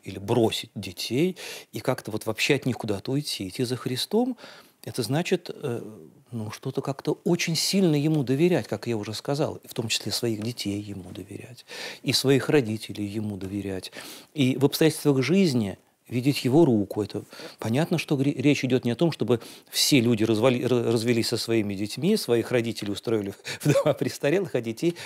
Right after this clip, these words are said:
э, в сиротский приют. Как раз во-, совсем не о том же. Но вот вы совершенно правильно сказали вот о чем. О том, что вообще принять это слово евангельское человеку необыкновенно тяжело. Вот я все время вот, э, сп-, вспоминаю этого юношу, который все хорошо делал,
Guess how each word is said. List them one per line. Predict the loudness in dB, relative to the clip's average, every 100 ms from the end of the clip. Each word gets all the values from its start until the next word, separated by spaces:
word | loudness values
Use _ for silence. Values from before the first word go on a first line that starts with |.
| -12
э, | -8
в | 0
сиротский | 2 2 2 -4
приют. | -2 -2 -2
Как | -6 -6
раз | -6 -6
во-, | -12 -12 -14 -12
совсем | -10 -8 -4 -4
не |
о | -6
том | -4 -2 -2
же. | -4 -12 -16 -20 -10
Но | 0 0
вот | 2
вы | 0
совершенно | 2 0 0 0
правильно | 2 2 0
сказали | -6 -6 -4 -6
вот | -8
о | -14
чем. | -16 -18 -18 _ -20 -20 -10
О | 0
том, | 2 2
что | 2
вообще | 0 2 -2
принять | 2 2 2 -4
это | -6
слово | -4 2 2 2
евангельское | 0 -2 -4 -8 -12 -12 -14 -16 _ _ _ _ _ -4
человеку | 2 4 4
необыкновенно | 2 2 2 4 4 2 0 -4 -6
тяжело. | -12 -16 -16 _ _ _ _ -8
Вот | 2
я | 2
все | 4
время | 4 6 4
вот, | 2 -2 -4 -6 -8
э, | -6
сп-, | -8 -14 -18 -16
вспоминаю | 0 2 4 2
этого | 0
юношу, | 0 0 -2 -6 -10 -16 _ _ _ _ _ _ -4
который | 0 0 0
все | 0 2
хорошо | 4 2 0 -4
делал, | 0 2 2 -2